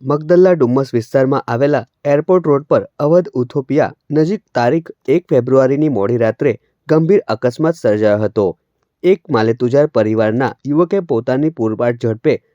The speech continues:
જતી લક્ઝરી કાર પરથી કાબુ ગુમાવતા રસ્તા પર ઊભેલા વાહનોને ખુરચા બોલાવી દીધા હતા, જ્યાં માલેતુજાર પરિવારના યુવકે પોતાની પૂરપાટ ઝડપે જતી લક્ઝરી કાર પરથી કાબુ ગુમાવતા રસ્તા પર ઊભેલા વાહનોના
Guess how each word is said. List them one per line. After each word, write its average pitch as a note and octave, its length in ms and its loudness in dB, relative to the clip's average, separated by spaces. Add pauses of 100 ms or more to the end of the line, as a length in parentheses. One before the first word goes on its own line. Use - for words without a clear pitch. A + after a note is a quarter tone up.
(140)
જતી E3 260 -2
લક્ઝરી B2+ 460 0
કાર G#2+ 240 -2
પરથી A2+ 320 -4
કાબુ G#2 380 -4
ગુમાવતા A#2 380 -2 (360)
રસ્તા D3 320 0
પર F#3 180 0
ઊભેલા C3 440 -2
વાહનોને B2 540 -2
ખુરચા A2+ 400 -4
બોલાવી G#2 340 -2
દીધા G2 200 -6
હતા, G2 240 -6 (600)
જ્યાં E3+ 300 2
માલેતુજાર D3 600 2
પરિવારના C3 560 2
યુવકે A#2+ 400 0 (160)
પોતાની F#3 540 0
પૂરપાટ C3+ 520 -2
ઝડપે B2+ 380 0
જતી B2+ 320 -4
લક્ઝરી B2+ 480 -2
કાર C3+ 240 -2
પરથી B2+ 340 -6
કાબુ G#2 320 -4
ગુમાવતા A#2 420 -2 (340)
રસ્તા D3+ 360 -2
પર F#3+ 160 0
ઊભેલા B2+ 420 -2
વાહનોના A#2+ 480 -2